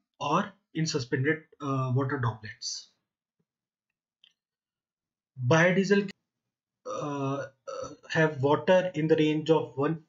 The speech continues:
uh, fifteen hundred P P M, whereas the diesel that we are using currently in our, uh, diesel engines takes up, up to fifty M-, P P M. Generally, that is the range. This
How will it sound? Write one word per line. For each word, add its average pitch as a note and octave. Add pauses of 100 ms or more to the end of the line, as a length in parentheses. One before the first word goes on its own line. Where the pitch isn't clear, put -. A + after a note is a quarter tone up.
(100)
uh, C3
fifteen E3
hundred E3 (120)
P B2+
P B2+
M, A2+ (1500)
whereas E3 (120)
the C#3
diesel D#3
that C3+
we C#3+
are C#3+
using C#3+
currently D3
in D#3
our, C#3+
uh, B2
diesel C3
engines C3+ (1300)
takes E3
up, F3+
up E3
to A3 (160)
fifty D#3
M-, D#3 (160)
P D3
P D3
M. F#3 (500)
Generally, C#3+
that C3+
is C3+
the C#3
range. G#2+ (2250)
This D#3+